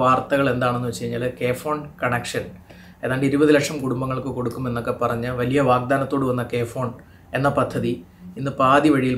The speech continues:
മുടങ്ങി നിൽക്കുകയാണ്. അപ്പൊ അങ്ങനെ നമ്മൾ നോക്കുമ്പം കെ ഫോൺ മാത്രമല്ല, ഒരുപാട് കെ ഇട്ടിട്ട് വന്നിട്ടുള്ള സർക്കാരിൻ്റെ ഒരുപാട്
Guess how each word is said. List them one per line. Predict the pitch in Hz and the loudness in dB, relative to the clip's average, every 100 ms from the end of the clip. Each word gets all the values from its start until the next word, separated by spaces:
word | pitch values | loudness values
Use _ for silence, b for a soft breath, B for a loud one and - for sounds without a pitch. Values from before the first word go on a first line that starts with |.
| 113 | 0
മുടങ്ങി | 117 117 | -2 -2
നിൽക്കുകയാണ്. | 107 107 101 98 - - - - b b b b | -4 -6 -8 -10 -12 -18 -18 -20 b b b b
അപ്പൊ | - 202 | 4 6
അങ്ങനെ | 214 226 | 10 8
നമ്മൾ | 220 233 180 | 10 8 8
നോക്കുമ്പം | 190 226 208 170 160 - - - - - - - | 6 6 6 6 2 -6 -18 -20 -20 -20 -20 -4
കെ | 165 185 | 2 4
ഫോൺ | 214 220 | 6 6
മാത്രമല്ല, | 190 175 175 151 143 | 6 2 2 2 2
ഒരുപാട് | 151 165 165 - - | 2 2 2 -4 4
കെ | 196 240 233 | 10 12 10
ഇട്ടിട്ട് | 202 196 185 175 | 6 -2 -4 -4
വന്നിട്ടുള്ള | 160 147 151 143 | -4 -4 -4 -4
സർക്കാരിൻ്റെ | - 147 139 139 131 | -6 -2 -2 -2 -4
ഒരുപാട് | 139 147 151 151 | 0 4 4 2